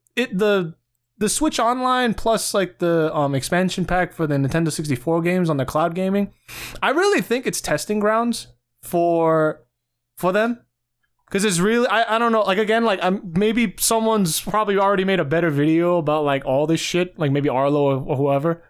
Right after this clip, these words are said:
But, like, you know, from an outsider coming in, like, I truly feel that, like, it, it really is, like, kind of bit of a testing ground for, to, for them to see, like, okay, like, if they really like this, right?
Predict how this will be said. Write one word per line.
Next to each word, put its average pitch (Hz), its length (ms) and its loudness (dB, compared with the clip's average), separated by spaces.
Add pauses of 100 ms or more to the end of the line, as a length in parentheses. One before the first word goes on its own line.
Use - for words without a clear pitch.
(400)
But, 156 120 0
like, 165 260 0 (380)
you 196 80 0
know, 165 400 0
from 214 180 0
an 202 80 2
outsider 214 400 0
coming 170 320 0
in, 135 320 -2
like, 127 360 -4 (840)
I 185 140 0
truly 233 420 0
feel 202 320 -2
that, 151 200 0
like, 139 160 -2
it, 160 100 2
it 170 140 2
really 165 340 2
is, 139 240 0
like, 123 140 -2
kind 131 160 0
of 120 260 -6
bit 131 140 0
of 123 120 -6
a 113 180 0
testing 139 360 -2
ground 160 320 0
for, 131 440 -2 (540)
to, 160 240 0
for 160 140 -2
them 156 180 2
to 143 80 -2
see, 151 280 0
like, 135 200 -2
okay, 160 360 -2
like, 117 180 -4
if 123 100 -2
they 160 160 0
really 165 640 0
like 208 320 -2
this, - 240 -10
right? 127 320 -2